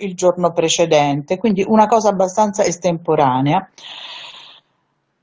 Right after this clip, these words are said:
Eh, ricorrendosi è il messo al protocollo, al, al proto-, scusate, al protonotario di Ursini, che aveva questo impazzo de darli,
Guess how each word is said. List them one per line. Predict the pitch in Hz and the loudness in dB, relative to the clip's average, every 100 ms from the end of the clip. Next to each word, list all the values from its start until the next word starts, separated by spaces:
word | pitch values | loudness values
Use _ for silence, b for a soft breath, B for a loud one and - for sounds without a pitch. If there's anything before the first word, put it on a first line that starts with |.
| - | 0
Eh, | 226 208 202 196 190 185 202 240 | 4 6 6 6 8 6 6 4
ricorrendosi | 233 320 339 311 240 202 196 196 - | 2 2 2 4 4 4 0 0 0
è | 302 | 0
il | 320 | 2
messo | 226 185 180 - 208 190 | 2 2 0 -2 2 4
al | 214 214 | 4 0
protocollo, | - 269 285 262 - 196 180 185 180 180 185 - | 0 0 2 0 4 4 4 2 0 2 2 2
al, | 226 240 | 2 4
al | 247 240 | 2 0
proto-, | 262 254 247 | -2 -4 -8
scusate, | - 247 220 - | -8 -2 0 2
al | 214 | 0
protonotario | 214 254 277 294 285 185 180 185 | 0 -2 0 -2 2 2 2 -2
di | 185 | -2
Ursini, | 208 208 - 185 165 175 202 | -4 -4 -4 -2 0 2 0
che | 196 | 2
aveva | 302 302 214 202 | 2 2 2 0
questo | 208 262 - - 202 | 0 -6 -4 0 0
impazzo | 208 262 311 _ 214 180 170 - 190 | 2 -2 -2 _ 2 4 0 -6 -8
de | 180 208 175 | -4 -2 4
darli, | 170 156 160 165 165 180 | 6 6 4 -2 -6 -6